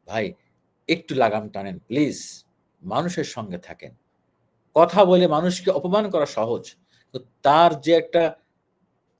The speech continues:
ইয়ে আসে, বদনাম আসে আপনার প্রতি, সেটা, সেটা কিন্তু সামাল দেওয়া কঠিন। তো ভিডিওটা বেশি লম্বা করব না, আমি সংক্ষেপে এটাই বলতে চাচ্ছি যে সব পক্ষকে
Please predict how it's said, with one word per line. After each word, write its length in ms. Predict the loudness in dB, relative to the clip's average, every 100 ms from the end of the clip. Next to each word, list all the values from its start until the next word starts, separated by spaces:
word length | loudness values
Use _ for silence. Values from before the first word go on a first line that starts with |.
| _ _ _ _ _ _ _ _ _
ইয়ে 140 | 2 4
আসে, 240 | 4 0
বদনাম 460 | 0 -2 2 2 4
আসে 240 | 2 0
আপনার 320 | -2 -4 -10
প্রতি, 320 | -10 -18 -18 -20 _ _
সেটা, 240 | -10 -8
সেটা 260 | -8 -4 -4
কিন্তু 280 | -4 -8 -10
সামাল 260 | -6 -6
দেওয়া 220 | -6 -8 -12
কঠিন। 220 | -16 -20 _ _ _ _ _ _ _ _ _ _ _ _ _ _ _ _ _ _ _ _
তো 80 | -12
ভিডিওটা 460 | -8 -4 0 0
বেশি 240 | 0 -6 -6
লম্বা 280 | -6 -6
করব 300 | -8 -8 -10
না, 200 | -12 -14 -16 -20 -20 _ _
আমি 160 | -16 -14
সংক্ষেপে 440 | -10 -10 -8 -8
এটাই 140 | -6 -8
বলতে 300 | -8 -10 -12
চাচ্ছি 380 | -12 -14 -20 -20 _ _ _ _ _ _ _ _
যে 400 | -6 -2 -2 -4 _ _
সব 460 | -14 4 8 8 6 2
পক্ষকে 720 | 0 0 -6 -8 -6 -8 -8